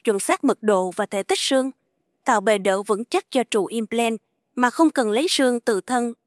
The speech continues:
giúp bệnh nhân giảm thiểu tối đa cảm giác đau đớn. Bác sĩ C K Mai Hồng Thái làm chủ kỹ thuật tái tạo xương G B R, Guided Bone Regeneration, cho các bệnh nhân bị tiêu xương hàm nghiêm trọng do mất răng lâu năm.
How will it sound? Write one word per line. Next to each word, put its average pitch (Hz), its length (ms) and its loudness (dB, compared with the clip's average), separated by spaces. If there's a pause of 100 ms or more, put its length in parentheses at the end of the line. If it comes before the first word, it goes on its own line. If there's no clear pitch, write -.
(220)
giúp 381 180 2
bệnh 208 200 2
nhân 254 300 0
giảm 233 220 0
thiểu 233 200 0
tối 302 180 2
đa 247 240 4
cảm 196 240 -4
giác 277 200 -6
đau 226 160 0
đớn. 214 300 -2 (320)
Bác 339 160 2
sĩ 202 240 2
C 262 240 -2
K 220 280 0
Mai 220 220 0
Hồng 220 240 -4
Thái 220 340 -4
làm 233 220 0
chủ 196 160 2
kỹ 262 160 -4
thuật - 180 -2 (140)
tái 294 220 -2
tạo 233 200 0
xương 233 420 -2
G 262 140 -2
B 233 60 -8
R, 240 400 0 (280)
Guided 254 320 2
Bone 240 360 2
Regeneration, 233 880 0 (440)
cho 359 120 4
các - 180 -4
bệnh 233 180 0
nhân 240 180 0
bị 208 100 2
tiêu 240 220 -2
xương 247 320 -2 (200)
hàm 240 260 0
nghiêm 269 180 4
trọng 190 260 0
do 220 100 0
mất 330 180 2
răng 247 260 -4
lâu 247 180 0
năm. 254 240 -2